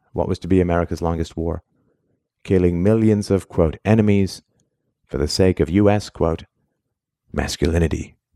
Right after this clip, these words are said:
Although prior to Vietnam, nearly eighty percent of U S riflemen neglected, declined, or admitted to fire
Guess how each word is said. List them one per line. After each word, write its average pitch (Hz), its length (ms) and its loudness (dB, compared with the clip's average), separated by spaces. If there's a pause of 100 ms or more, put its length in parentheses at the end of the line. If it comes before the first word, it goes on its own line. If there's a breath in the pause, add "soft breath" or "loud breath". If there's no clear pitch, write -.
(2750)
Although 117 260 2
prior 156 380 0
to 120 100 -2
Vietnam, 95 720 -2 (600)
nearly 110 280 2
eighty 139 260 0
percent 107 320 0
of 87 80 -4
U 98 160 2
S 92 140 -2
riflemen 87 640 -2
neglected, 104 560 0 (420)
declined, 104 540 2
or 95 140 2
admitted 92 400 0
to 90 60 -6
fire 90 480 -2